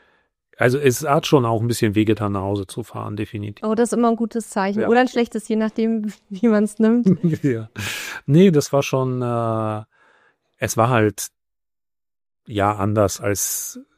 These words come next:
Speaker 1: jetzt Zentraleuropa, sag ich mal.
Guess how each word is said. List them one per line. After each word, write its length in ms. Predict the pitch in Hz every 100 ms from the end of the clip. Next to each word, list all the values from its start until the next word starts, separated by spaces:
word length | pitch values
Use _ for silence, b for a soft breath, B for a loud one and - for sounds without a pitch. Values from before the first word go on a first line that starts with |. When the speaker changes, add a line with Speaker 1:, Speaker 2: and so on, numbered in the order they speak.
| _ _ _
Speaker 1:
jetzt 560 | - 101 90 - - -
Zentraleuropa, 1160 | 113 101 98 120 139 135 131 131 135 135 143 -
sag 200 | 127 123
ich 120 | -
mal. 320 | 123 120